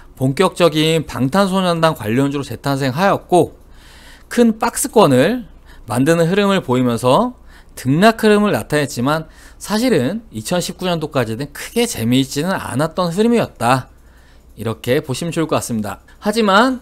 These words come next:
이천이십 년도, 그러니까 올해 일월 삼십일, 일일에는 빅히트 엔터가, 어, 아이피오 기업 공개를 목표로 증권사들이 입찰 제안서를 발송했다는 소식에 단기간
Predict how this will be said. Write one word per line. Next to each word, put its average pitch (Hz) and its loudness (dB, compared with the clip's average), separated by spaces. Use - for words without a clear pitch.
이천이십 180 2
년도, 147 4
그러니까 156 0
올해 135 2
일월 208 4
삼십일, 220 2
일일에는 156 2
빅히트 208 -2
엔터가, 123 0
어, 107 -4
아이피오 147 4
기업 190 4
공개를 202 4
목표로 131 0
증권사들이 170 2
입찰 220 4
제안서를 196 4
발송했다는 143 -2
소식에 147 -2
단기간 139 -2